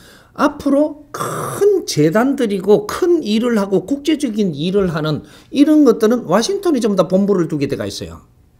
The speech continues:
어. 그래서 이 국제 본부들이 지금 와싱턴에 들어앉는다 이 말이죠.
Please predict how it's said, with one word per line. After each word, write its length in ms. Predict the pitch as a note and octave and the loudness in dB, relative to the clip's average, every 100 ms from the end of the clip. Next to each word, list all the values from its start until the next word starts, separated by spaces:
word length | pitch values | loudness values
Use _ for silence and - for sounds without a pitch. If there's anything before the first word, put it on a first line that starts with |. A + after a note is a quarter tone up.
| - - - _ _ - _ _ _ - | -20 -20 -20 _ _ -20 _ _ _ -8
어. 300 | D3 - - _ - _ _ _ | -6 -6 -14 _ -20 _ _ _
그래서 220 | C4+ C4+ | 0 0
이 260 | A3 C#4 C#4 | 2 2 4
국제 320 | D4 D4 D#4 | 4 4 4
본부들이 720 | - B3+ F4 F4+ F#4+ C#4+ C4 | 4 4 4 2 2 2 0
지금 200 | - A3+ | 0 2
와싱턴에 460 | F#3 G#3 F4+ F4 A#3 | 2 2 0 0 0
들어앉는다 500 | F#3 D3+ C3 A#2+ G#2+ | 2 0 -2 -4 -4
이 80 | F#2+ | -6
말이죠. 400 | F#2+ D#2+ D#2 | -8 -12 -16